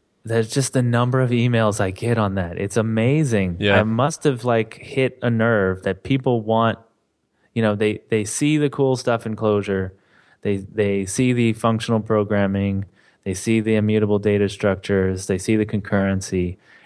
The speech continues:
Speaker 1: and they just wanna, they wanna do it.
Speaker 2: Yep.
Speaker 1: They, they believe in it.
Speaker 2: It's interesting to me. So I see that happening in Clojure too, and I think it's,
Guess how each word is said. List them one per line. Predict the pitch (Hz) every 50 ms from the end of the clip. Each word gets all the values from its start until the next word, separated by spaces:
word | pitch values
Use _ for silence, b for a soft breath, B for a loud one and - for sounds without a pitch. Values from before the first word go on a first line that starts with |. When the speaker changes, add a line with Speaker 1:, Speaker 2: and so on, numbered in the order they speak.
| B -
Speaker 1:
and | 98 95
they | 95 101
just | 104 120 113 113
wanna, | 120 123 120 117 113 110 104 98 92 - - _
they | - 98
wanna | 101 101 110 113 117 120 113 107
do | 104 110 95 85
it. | 78 - - _ _ _ _ _ _ _ _ _ _
Speaker 2:
Yep. | 95 87 - - _ - 98 -
Speaker 1:
They, | 92 92
they | - - 101 98
believe | 95 95 98 104 104 98 90
in | 85 80
it. | 85 - B B B B B B B B B B B B
Speaker 2:
It's | 151 143 165
interesting | 165 - 170 - 135 117
to | 113
me. | 113 113 - 123 - -
So | - - 127
I | 92 143
see | 160 - - - 151 135 127 117
that | 107 92 98 95 92 90 -
happening | 98 98 92 - - 87 92 90
in | 87
Clojure | - 101 87 82 87 82
too, | - - 87 85
and | 82 82 92
I | 98 92
think | - 143 139 127
it's, | 117 95 - -